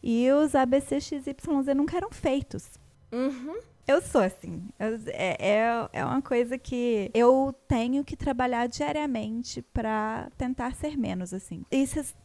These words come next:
Speaker 1: cê tá vendo que eu tô falando isso de uma forma, assim, meio que reconhecendo que não precisa tanto?
Speaker 2: Sim.
Speaker 1: E isso só tá acontecendo agora, esse papo só tá sendo possível dessa forma,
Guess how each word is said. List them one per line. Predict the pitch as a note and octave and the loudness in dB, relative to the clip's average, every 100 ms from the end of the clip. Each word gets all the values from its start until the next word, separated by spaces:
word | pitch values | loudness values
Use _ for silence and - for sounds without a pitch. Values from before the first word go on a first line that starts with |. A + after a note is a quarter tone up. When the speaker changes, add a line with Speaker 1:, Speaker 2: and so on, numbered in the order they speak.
| - - | -14 -12
Speaker 1:
cê | - | -6
tá | C4+ C#4+ | 0 0
vendo | C#4 C4+ | 0 0
que | C4+ | -2
eu | |
tô | C4 C4+ | 0 -2
falando | C#4+ C4 B3 B3 B3 | 2 4 4 4 2
isso | A#3+ C4 | -4 -4
de | A#3+ | 0
uma | B3+ B3+ | 2 2
forma, | B3+ B3 B3+ | 2 2 2
assim, | B3 A3+ | 0 0
meio | A3 G#3+ G#3+ | 2 2 2
que | - A3+ G#3 G3 F#3 F3 - - | 0 2 4 4 4 0 -6 0
reconhecendo | A3 B3 A#3+ C#4 B3+ A#3 - G3+ A3 A3+ G#3 - | 6 6 6 4 4 2 0 -2 0 0 -2 -2
que | - G3+ G3 F#3+ F3+ | -4 0 2 2 0
não | G3 G3 G#3 | 0 0 0
precisa | A3+ G#3 - G3+ F#3 | -2 -4 -4 -2 -2
tanto? | - A#3 A3+ F#3 F#3+ F3 - _ - - - | 0 2 2 -2 -4 -8 -8 _ -20 -20 -18
Speaker 2:
Sim. | - G#3 F#3+ F3+ - _ _ _ - - _ | -8 -6 -6 -10 -16 _ _ _ -20 -20 _
Speaker 1:
E | B3+ C#4 | 0 2
isso | D#4+ F4+ | 2 -4
só | - - D4 F#4 | -6 0 0 0
tá | - - D4 D4+ | -4 -2 0 0
acontecendo | G#4 - A3+ G3+ F#3+ - F#3+ G#3 | -4 0 0 0 -4 -2 -2 0
agora, | F#3+ F3 F3+ G3+ | -2 -2 0 0
esse | G3+ A3 G#3+ | 0 -2 -4
papo | - G3 - | -2 -2 -2
só | - F#3+ | -4 -4
tá | G#3 | -4
sendo | A#3 C#4 C#4+ | -4 -4 -4
possível | - A3 - G3+ F#3 | -4 -8 -4 -4 -2
dessa | F3+ F3+ E3+ | -4 -6 -10
forma, | - E3+ F#3+ A#3+ G#3+ F#3 | -6 -2 0 0 0 -2